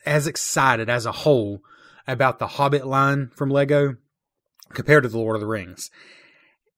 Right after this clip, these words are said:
And I guess it's partly, I guess, maybe the movie's fault or even the books, but as far as,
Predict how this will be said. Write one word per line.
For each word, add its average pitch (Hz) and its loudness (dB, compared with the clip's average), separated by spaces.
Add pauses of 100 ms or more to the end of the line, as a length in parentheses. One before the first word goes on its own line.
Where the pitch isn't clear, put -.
(480)
And 208 0
I 233 0
guess 294 2
it's 226 -2
partly, 175 4
I 147 4
guess, 147 0
maybe 143 0
the 120 -4
movie's 151 0
fault 151 2
or 139 6
even 156 2
the 131 -4
books, 151 -2
but 139 4 (1160)
as 151 -2
far 160 6
as, 131 0